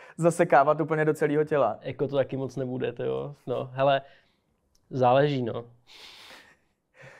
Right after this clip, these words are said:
Speaker 1: Pojďme, pojďme si říct trošku jakoby nesportovně, jaký máš teď, eh, třeba cestovatelský plány, protože ty tím, jak jsi cestoval, já vím, že už jako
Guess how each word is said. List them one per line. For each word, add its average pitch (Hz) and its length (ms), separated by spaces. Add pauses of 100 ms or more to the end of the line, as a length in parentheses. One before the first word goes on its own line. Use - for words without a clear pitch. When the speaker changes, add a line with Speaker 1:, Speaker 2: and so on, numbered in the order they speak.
(180)
Speaker 1:
Pojďme, 165 280
pojďme 185 240
si 208 120
říct 208 160
trošku 208 260
jakoby 196 520 (380)
nesportovně, 139 960 (720)
jaký 143 180
máš 156 180
teď, 165 180
eh, 156 180
třeba 156 200
cestovatelský 156 600
plány, 92 280
protože 113 480 (280)
ty 147 100
tím, 160 140
jak 156 100
jsi - 100
cestoval, 143 720
já 123 120
vím, 131 180
že 131 80
už 131 140
jako 131 400